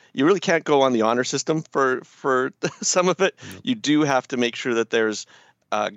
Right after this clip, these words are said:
Speaker 1: guidelines in place and there's enforcement in place that, uh, that people are coming on board. Having said that, most organizations, most companies, most people, when they're,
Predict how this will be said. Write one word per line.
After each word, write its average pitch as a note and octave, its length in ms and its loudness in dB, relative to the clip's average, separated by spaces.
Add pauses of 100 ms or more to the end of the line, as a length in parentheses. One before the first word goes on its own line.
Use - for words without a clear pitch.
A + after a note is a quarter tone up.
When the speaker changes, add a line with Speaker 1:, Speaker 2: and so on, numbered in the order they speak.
(120)
Speaker 1:
guidelines C3+ 500 2
in B2 80 -6
place A#2 360 -4
and A2 200 -4
there's G#2+ 420 -6 (260)
enforcement A2 520 -6
in G2+ 60 -10
place - 360 -12 (380)
that, G2+ 280 -4 (100)
uh, G2+ 260 -4
that G#2 240 -2 (200)
people C3 220 -6
are A2 60 -2
coming A2 240 -4
on G#2 100 -4
board. G2+ 240 -6 (220)
Having A3 280 0
said C3+ 340 0
that, F#2 260 -4 (320)
most D3+ 560 0 (380)
organizations, B2 720 -2
most C3+ 220 -2
companies, C3 460 -4
most - 240 -2
people, A#2+ 420 -6 (360)
when B2 640 0 (160)
they're, A#2 500 0